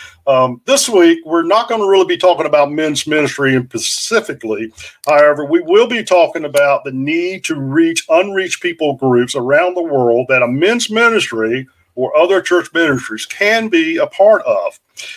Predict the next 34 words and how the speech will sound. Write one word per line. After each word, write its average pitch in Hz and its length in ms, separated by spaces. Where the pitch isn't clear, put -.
My 175 220
sources 208 680
tell 165 240
me 156 220
that 135 240
there 147 180
are 139 160
over 147 220
eleven 190 680
thousand 143 760
unreached 156 540
people 143 360
groups 113 440
around 143 520
the 143 60
world. 127 500
And 139 160
of 202 220
those, 156 420
seventy, 220 440
over 190 220
seventy-two 208 520
hundred 208 400
of 131 180
them 147 120
have 139 180
less 151 260
than 127 140
two 185 220
percent 151 540
of 131 160
a 127 60
Christian 123 400
population. 131 760